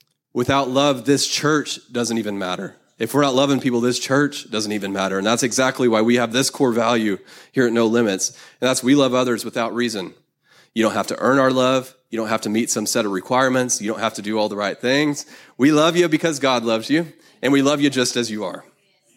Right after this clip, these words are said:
And we love you too much to leave you there. We don't have to guess at how to do this because the Bible gives us everything that we need to know in four simple verses.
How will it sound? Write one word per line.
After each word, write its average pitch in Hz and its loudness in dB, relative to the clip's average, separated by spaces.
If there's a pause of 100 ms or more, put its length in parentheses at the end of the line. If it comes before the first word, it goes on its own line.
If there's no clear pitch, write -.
(640)
And 120 0
we 117 4
love 120 2
you 113 2
too 123 -2
much 110 0
to 107 -8
leave 98 -6
you 90 -8
there. 85 -10 (1300)
We 120 2
don't 139 4
have 147 0
to 131 0
guess 139 0
at 127 -4
how 135 0
to 113 -2
do 131 4
this 120 2
because 113 -2
the 110 -4
Bible 123 2
gives 113 0
us 104 -2
everything 139 2
that 127 0
we 127 2
need 123 4
to 120 -6
know 101 2
in 104 -2
four 120 2
simple 120 -2
verses. 95 -4